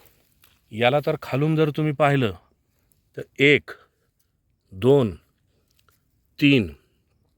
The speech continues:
तीन फुटवे खालून निघलेले आहेत आणि झाड इथं, इथं वरती पहा, वरती इथंही फुटवे आहेत. तर नक्कीच याला चांगलं करण्याचा आपण प्रयत्न करू. एक नवीन टमाटा उत्पादक शेतकऱ्यांसाठी हा एक नवीन मेसेज राहील.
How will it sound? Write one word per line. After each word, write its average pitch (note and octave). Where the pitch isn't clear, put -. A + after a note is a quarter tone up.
तीन D3
फुटवे C#3+
खालून C3+
निघलेले B2
आहेत C#3
आणि A#2
झाड B2
इथं, C#3
इथं D3+
वरती D3+
पहा, G2+
वरती A#2+
इथंही C3
फुटवे A2+
आहेत. B2
तर E3
नक्कीच D3
याला E3
चांगलं C#3+
करण्याचा C3+
आपण B2
प्रयत्न C3
करू. B2+
एक C3+
नवीन E3+
टमाटा D3
उत्पादक D3+
शेतकऱ्यांसाठी D3
हा C3+
एक C#3+
नवीन D3
मेसेज D#3+
राहील. B2+